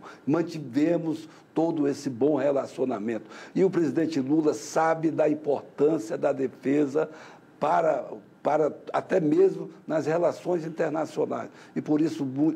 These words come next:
por isso ele tem contribuído muito com as nossas Forças Armadas. O presidente Lula tem sido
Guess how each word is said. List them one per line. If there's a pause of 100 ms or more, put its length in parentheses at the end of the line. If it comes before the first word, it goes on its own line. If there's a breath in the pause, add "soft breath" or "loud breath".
por
isso
ele
tem
contribuído
muito (360 loud breath)
com
as
nossas
Forças
Armadas.
O
presidente
Lula
tem
sido